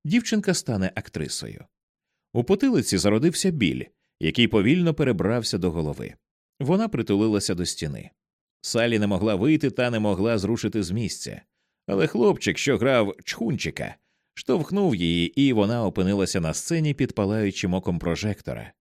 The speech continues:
Вчитель стояв за лаштунками, а перед нею постала розмита публіка.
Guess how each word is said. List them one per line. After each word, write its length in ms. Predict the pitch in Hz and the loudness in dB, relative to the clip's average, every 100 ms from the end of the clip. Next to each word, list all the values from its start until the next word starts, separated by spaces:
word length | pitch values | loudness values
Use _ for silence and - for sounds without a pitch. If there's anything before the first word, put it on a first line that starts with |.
| _ _ _ _ | _ _ _ _
Вчитель 280 | 262 262 165 | -2 0 0
стояв 480 | - 131 139 147 104 | 0 0 2 2 2
за 120 | 110 | 0
лаштунками, 680 | 110 - 220 185 95 82 85 | 0 -2 -4 -2 0 2 2
а 100 | - | 2
перед 260 | 117 123 | 2 2
нею 260 | 180 160 139 | 2 2 2
постала 600 | 123 107 143 135 123 110 | 0 0 0 0 2 2
розмита 500 | 113 92 98 90 80 | 2 0 -2 -2 -4
публіка. 600 | - 65 55 - - | -6 -8 -10 -14 -16